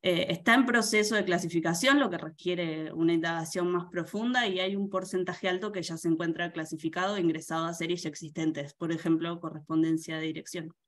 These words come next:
Eh, todo esto fue guiado, ¿no?, por el instructivo que estuvo haciendo ahí también este consultado y, y, y, y revisado y puesto de, como en tensión, ¿no?, con, con la,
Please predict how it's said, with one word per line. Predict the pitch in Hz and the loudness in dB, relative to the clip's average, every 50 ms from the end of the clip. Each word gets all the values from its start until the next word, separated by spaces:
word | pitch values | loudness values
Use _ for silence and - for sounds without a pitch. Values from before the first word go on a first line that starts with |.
| _ _ _ _ _ _ - - - _ _ _ _ _ _ _ _ _ _ _ _ _ _ _ _ _ - | _ _ _ _ _ _ -20 -20 -20 _ _ _ _ _ _ _ _ _ _ _ _ _ _ _ _ _ 2
Eh, | 208 214 220 220 | 4 4 4 6
todo | 214 269 339 | 6 4 4
esto | 349 - 370 | 4 4 2
fue | - 311 302 285 | 2 2 4 4
guiado, | 277 285 302 330 320 269 247 | 6 6 6 6 6 6 4
¿no?, | 254 285 285 | 2 2 2
por | 294 262 | 2 0
el | 240 208 | 0 0
instructivo | 202 202 208 208 202 208 254 262 262 233 190 | -2 -4 -6 -8 -6 -6 -4 -4 -2 -2 -4
que | 190 | -4
estuvo | - - 226 208 | -4 -2 -2 -2
haciendo | 208 202 208 226 226 220 202 202 190 | -2 0 0 0 0 2 4 4 4
ahí | 190 202 208 202 | 6 4 4 2
también | 196 196 196 196 208 208 196 | 0 0 2 4 4 4 4
este | 196 196 - 190 190 - | 2 0 0 -2 -2 -2
consultado | - 196 190 185 190 190 190 185 202 196 202 220 233 233 226 | 0 0 0 2 2 0 0 4 6 6 8 8 8 6 6
y, | 208 | 4
y, | 185 180 180 175 185 180 - - 196 185 | 4 2 0 0 -2 -2 -4 -2 -2 0
y, | 180 180 170 139 180 | 2 2 2 4 4
y | 185 | 4
revisado | 175 185 185 185 185 - 247 247 269 302 302 277 | 4 4 4 4 4 4 6 6 8 8 8 6
y | 208 190 | 4 4
puesto | - 202 208 208 208 - 226 196 175 165 | 2 2 0 0 0 2 2 2 2 2
de, | 156 165 165 160 165 160 160 156 147 143 147 147 | 0 0 0 2 2 2 2 2 0 -6 -10 -10
como | - 165 165 165 | -6 -4 -2 0
en | 165 160 | 0 2
tensión, | 175 175 175 175 175 247 226 196 | 2 0 0 2 4 4 4 4
¿no?, | 196 220 277 285 | 2 2 0 0
con, | 269 240 214 190 | -2 -2 -2 0
con | 175 175 170 170 165 | 2 2 4 4 6
la, | 165 160 160 160 156 151 147 - - | 4 4 4 2 0 -2 -4 -4 -4